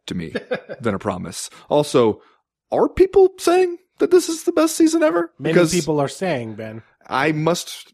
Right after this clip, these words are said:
Speaker 1: not hear those many, many people, uh, talking about how it's the best season ever, 'cause I watched a little bit of it. The redemption angle got me to give it another chance. And in every way, this seems like still the same show. I mean, it has more experienced fighters this time,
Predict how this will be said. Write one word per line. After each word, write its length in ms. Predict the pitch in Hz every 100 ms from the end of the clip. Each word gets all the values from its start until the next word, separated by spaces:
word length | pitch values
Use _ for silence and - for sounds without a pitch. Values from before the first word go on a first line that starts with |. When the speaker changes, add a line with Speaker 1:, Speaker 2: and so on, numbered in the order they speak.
| -
Speaker 1:
not 360 | 151 160 175
hear 260 | 165 233 196
those 240 | 127 110
many, 340 | 120 131 135 135
many 320 | 127 127 123
people, 500 | - 143 139 101 - _ _ _ _ -
uh, 160 | 107
talking 260 | 110 127 120
about 160 | 117 113
how 140 | 113
it's 120 | 107
the 60 | 110
best 160 | 107
season 240 | - 107 120
ever, 240 | 185 110
'cause 180 | 104 101
I 140 | 110
watched 240 | 110 120 -
a 40 |
little 200 | 139 214
bit 140 | 190 196
of 100 | 185
it. 180 | 185
The 80 | 165
redemption 480 | 123 123 160 165 160
angle 480 | 151 147 143 143 143 _
got 180 | 151 139
me 140 | 147
to 80 | 139
give 140 | 135 135
it 60 |
another 220 | 135 131
chance. 440 | 123 151 143 139 - - - _ -
And 580 | 123 127 131 127 123 -
in 360 | - 135 139 139 -
every 340 | 175 175 175
way, 300 | 165 165 127
this 200 | 113 113
seems 360 | - 127 123 110
like 180 | 117 -
still 380 | - 131 127
the 100 | 117
same 380 | 113 - 110 107
show. 320 | 101 104 92 92
I 20 |
mean, 160 | 120
it 60 | 110
has 180 | 117 117
more 160 | 131
experienced 440 | 127 - 139 123 -
fighters 260 | 151 156
this 140 | 151 143
time, 340 | 151 143 143